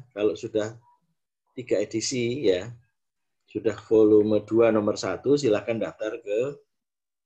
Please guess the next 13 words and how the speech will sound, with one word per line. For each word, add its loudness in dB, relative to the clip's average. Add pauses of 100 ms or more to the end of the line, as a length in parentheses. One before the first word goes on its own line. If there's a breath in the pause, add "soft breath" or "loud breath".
(460)
S -10
C -4
Web 4
of -6
Science. -4
Cuman -2
syaratnya, -2 (760)
eh, -10
full 6
text 0
boleh 4
memakai -4
bahasa -10